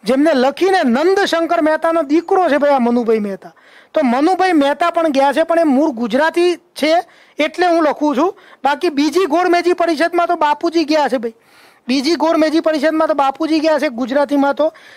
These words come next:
આ સિવાય કોણ ગયા? તો સયાજીરાવ ગાયકવાડ આવશે, રણજીતસિંહ આવશે, મનુભાઈ મહેતા આવશે, પ્રભાશંકર પટણી અને વી ટી કૃષ્ણમાચાર્ય બધા આવશે.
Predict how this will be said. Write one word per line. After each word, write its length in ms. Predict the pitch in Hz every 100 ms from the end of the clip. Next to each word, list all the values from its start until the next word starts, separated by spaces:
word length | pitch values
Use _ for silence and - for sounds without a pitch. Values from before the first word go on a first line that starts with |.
| -
આ 160 | 269 339
સિવાય 280 | - 349 349
કોણ 220 | 359 370
ગયા? 160 | 330 320
તો 120 | 330
સયાજીરાવ 500 | 277 302 320 330 320
ગાયકવાડ 420 | 269 285 294 302
આવશે, 380 | 294 285 254 180 _ _ -
રણજીતસિંહ 580 | 226 277 285 320 - 320
આવશે, 260 | 302 277 294
મનુભાઈ 380 | 233 285 311
મહેતા 300 | 277 277 285
આવશે, 220 | 311 311 294
પ્રભાશંકર 600 | 269 269 294 294 302 285
પટણી 440 | 285 285 320 233 - - -
અને 140 | 277
વી 160 | 247 277
ટી 120 | 320
કૃષ્ણમાચાર્ય 720 | 311 302 - 320 320 311 302
બધા 420 | 285 302 330 220 269
આવશે. 300 | 247 -